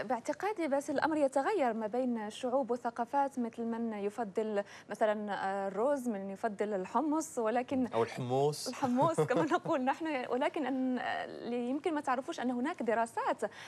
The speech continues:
Speaker 1: يعني تشير إلى أن الفول من بين أكثر الوجبات التي تصنع السعادة لدى الشباب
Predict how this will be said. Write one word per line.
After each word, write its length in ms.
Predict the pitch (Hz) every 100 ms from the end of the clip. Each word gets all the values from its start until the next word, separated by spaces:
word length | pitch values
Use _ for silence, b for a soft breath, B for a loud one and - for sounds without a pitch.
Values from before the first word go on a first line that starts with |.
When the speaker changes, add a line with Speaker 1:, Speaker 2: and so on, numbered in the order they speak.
| 208
Speaker 1:
يعني 240 | 220 226
تشير 360 | 220 262 370 320
إلى 100 | 262
أن 260 | 262 320 262
الفول 460 | 233 - 302 311 480 - -
من 240 | 254 247
بين 280 | 202 240 339 392 - -
أكثر 480 | 480 - - 247 403 B B B -
الوجبات 680 | 220 226 233 226 269 349
التي 280 | - 247 220
تصنع 360 | 214 359 285 202
السعادة 680 | - 202 165 196 269 339 453 -
لدى 260 | - 240 247
الشباب 460 | 240 202 185 277